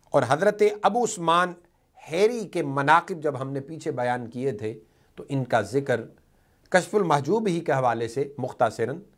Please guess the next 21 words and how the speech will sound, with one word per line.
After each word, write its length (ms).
किया 180
था, 200
लेकिन 220
अब 220
थोड़ा 280
इन्हीं 360
की 240
ज़ात 440
के 80
हवाले 360
से 160
एक 320
मुदल्लल 520
अंदाज 460
में 180
बात 300
करेंगे। 360
तसव्वुफ़ 500
में 260
इनके 400
रसाइल 640